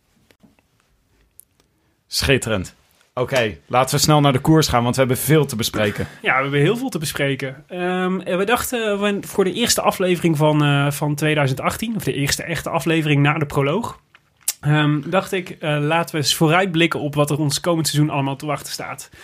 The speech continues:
Speaker 2: Ik heb jullie een aantal vragen voorgelegd van tevoren. Die heb ik zelf ook beantwoord. Ehm, eigenlijk met, eh, die bij elkaar een soort van vooruitblik op volgend, op dit komend seizoen gaan zijn. En de eerste was eigenlijk, eh, was een vraag aan jullie:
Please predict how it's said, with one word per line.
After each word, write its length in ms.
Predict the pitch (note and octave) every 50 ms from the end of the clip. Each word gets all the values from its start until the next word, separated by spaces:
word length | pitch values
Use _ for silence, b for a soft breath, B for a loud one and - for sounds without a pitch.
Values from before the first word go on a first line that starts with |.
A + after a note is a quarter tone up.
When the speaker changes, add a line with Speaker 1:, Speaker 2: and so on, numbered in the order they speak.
| B B B B B
Speaker 2:
Ik 100 | - C3
heb 80 | E3 E3+
jullie 180 | F#3 F3 E3+ E3+
een 40 | E3+ -
aantal 300 | F#3+ G3+ G3 F#3 D#3 C3+
vragen 360 | B2 B2+ C#3+ C#3+ E3 - -
voorgelegd 520 | D3+ F3 F#3 F#3 F3+ F#3+ A#3+ - - - -
van 140 | - E3
tevoren. 520 | D#3 - - D#3+ D3+ - - F3 E3+ G3 G#3
Die 80 | - -
heb 100 | C#3+ C#3+
ik 80 | -
zelf 260 | - - G#3+ A3 - -
ook 140 | C#3+ D#3 C#3+
beantwoord. 580 | D3+ - E3 E3 E3 E3+ F#3 A#3+ B3 - - B B B B B B B B B
Ehm, 1040 | D#3+ C#3+ C#3 C#3 C#3 C#3 C3+ C3+ C#3 C3+ C3+ C#3+ C#3+ C#3+ C#3+ C#3+ C#3 C#3 C#3 C#3+ C#3+
eigenlijk 400 | D3 F3 G3 F#3 - D#3+ C#3+ D3
met, 240 | C3+ C3+ C3+ B2 -
eh, 340 | C3+ C3+ C3+ C3+ C3+ C#3 C#3 C#3 C#3
die 200 | - D#3 D3+ D3
bij 140 | C3 D3 D3
elkaar 340 | D3 C#3+ C#3+ D#3+ D3+ D#3 D3
een 60 | C#3+
soort 200 | - D3+ C#3+ -
van 100 | C#3+ C3+
vooruitblik 460 | B2+ B2 C3+ C3+ C3 B2 B2+ B2+ -
op 100 | B2 -
volgend, 440 | - - D3+ C3 B2+ B2+ B2 - -
op 160 | - C#3+ C3+
dit 180 | D3+ D3 D3 C#3+
komend 280 | - E3+ D3+ C#3 C3+
seizoen 300 | - C#3+ B2+ D3+ F3+ F#3
gaan 180 | F3+ F#3 F3+ D#3+
zijn. 320 | D#3 D#3+ F3 G#3 G#3 B B B B B B B
En 180 | - D#3 D3+
de 100 | D3 D3
eerste 320 | D3 E3+ A3 A#3+ - - G3+
was 80 | F3+
eigenlijk, 420 | - - F#3+ F3+ F3 F3 D3+ - - _ _ _ _ _ _ _ _
eh, 440 | - E3 D3 C#3 C#3 C3+ C3+ C3+ C3+ C#3+ - _
was 160 | - E3 D#3
een 120 | D3+ D3 C#3+
vraag 220 | D3 E3+ E3 D#3+
aan 80 | D#3+ D3+
jullie: 360 | D3 D3 C#3+ C#3+ C#3 C#3+